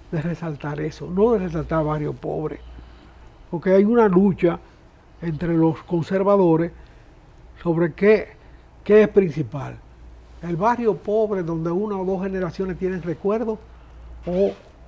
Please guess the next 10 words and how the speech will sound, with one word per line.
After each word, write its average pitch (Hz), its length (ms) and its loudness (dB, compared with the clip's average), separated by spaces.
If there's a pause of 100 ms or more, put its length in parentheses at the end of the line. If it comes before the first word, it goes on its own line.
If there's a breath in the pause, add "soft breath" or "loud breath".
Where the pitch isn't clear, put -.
(100)
los 160 180 -2
monumentos 170 760 -4
coloniales 170 680 -2 (560 soft breath)
donde 160 300 -2
toda 202 380 0
la 190 80 0
historia 180 440 -4
dominicana 160 520 -6
se 170 140 -10
forjó. 143 380 -10